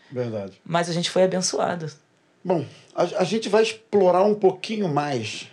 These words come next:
Speaker 1: essa deixa que o pastor Manu deu, já já. Mas eu queria voltar ainda um pouco aqui com o Vinícius nessa, nesse ponto do reconhecimento de Deus. Aí eu me lembrei, Vinícius,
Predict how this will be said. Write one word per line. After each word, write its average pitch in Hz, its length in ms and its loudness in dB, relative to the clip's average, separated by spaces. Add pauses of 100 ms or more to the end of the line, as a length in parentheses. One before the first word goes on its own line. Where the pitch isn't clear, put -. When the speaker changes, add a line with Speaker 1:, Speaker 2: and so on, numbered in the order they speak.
Speaker 1:
essa 135 540 0 (320)
deixa 151 500 -2
que - 140 -8
o - 20 -8
pastor 123 600 -2
Manu 117 400 -2
deu, 147 340 -2 (840)
já 120 260 0
já. 160 300 0 (480)
Mas 165 140 0
eu 202 60 2
queria 208 180 4
voltar 214 320 2
ainda 208 340 2
um 160 120 -4
pouco 156 520 -6
aqui 131 300 -6
com 151 140 -6
o 139 40 -4
Vinícius 139 640 -6 (380)
nessa, 151 480 -6 (120)
nesse 139 320 -4
ponto 156 500 -2
do 135 240 -6
reconhecimento 139 920 -2
de 127 140 -8
Deus. 120 640 -2 (260)
Aí 151 160 0
eu 165 80 2
me 175 100 0
lembrei, 156 600 2 (120)
Vinícius, 120 560 -4